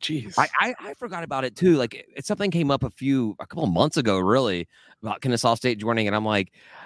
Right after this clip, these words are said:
Speaker 2: "I know this is something that we would have talked about on the podcast." I must have
Speaker 1: We
Speaker 2: been
Speaker 1: did.
Speaker 2: really drunk for
Speaker 1: We
Speaker 2: that
Speaker 1: did.
Speaker 2: episode because I was like, "I forgot all about that."
Speaker 1: Don't they have to expand their stadium? Can't they not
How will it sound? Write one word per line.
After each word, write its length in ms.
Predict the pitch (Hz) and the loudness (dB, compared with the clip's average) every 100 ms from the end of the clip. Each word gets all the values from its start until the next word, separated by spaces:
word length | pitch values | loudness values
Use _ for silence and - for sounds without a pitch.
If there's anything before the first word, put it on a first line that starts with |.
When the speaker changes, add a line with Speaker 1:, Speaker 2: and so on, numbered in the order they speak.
| - _ | -20 _
Speaker 2:
"I 120 | 117 127 | -2 0
know 140 | 147 | 2
this 140 | 165 | 0
is 140 | 156 - | 0 0
something 280 | 139 139 120 | 0 0 0
that 80 | 110 | 0
we 100 | 117 | 0
would 160 | 120 | 2
have 80 | 107 | 0
talked 260 | - 107 104 | 0 0 2
about 200 | 101 95 | 2 2
on 80 | 92 | 0
the 80 | |
podcast." 560 | 85 92 95 - 85 82 | -2 0 0 0 -2 -2
I 60 | 92 | -2
must 220 | 135 123 | 0 0
have 60 | 87 | 0
Speaker 1:
We 60 | 165 | 4
Speaker 2:
been 60 | 127 | 6
Speaker 1:
did. 120 | 117 | 6
Speaker 2:
really 180 | 113 92 | 6 2
drunk 320 | 80 92 95 | 0 0 2
for 60 | 131 | 4
Speaker 1:
We 40 | |
Speaker 2:
that 80 | 101 | 4
Speaker 1:
did. 180 | 87 95 | 4 0
Speaker 2:
episode 600 | 92 101 92 90 87 80 _ _ - - - | -4 -2 -2 0 -2 -4 _ _ -20 -20 -6
because 380 | 101 101 101 90 | 0 4 4 2
I 60 | 98 | 0
was 100 | 101 | 0
like, 120 | 92 | -2
"I 200 | 104 120 | -2 -6
forgot 460 | - 76 69 110 104 | -8 -8 -4 0 4
all 140 | 92 | 4
about 400 | 78 - 95 104 | 2 -4 -8 -6
that." 360 | - 78 71 71 _ _ _ 151 | -2 0 0 -4 _ _ _ 0
Speaker 1:
Don't 120 | 196 | 2
they 120 | 247 | 2
have 140 | 247 | 2
to 180 | 214 202 | 2 4
expand 500 | 190 185 - 160 170 | 2 0 -4 0 0
their 80 | 165 | 0
stadium? 480 | 151 131 135 160 151 | -2 -2 0 0 -4
Can't 200 | - 147 | -6 -6
they 120 | 165 160 | -4 -4
not 420 | 143 147 147 | -4 -4 -6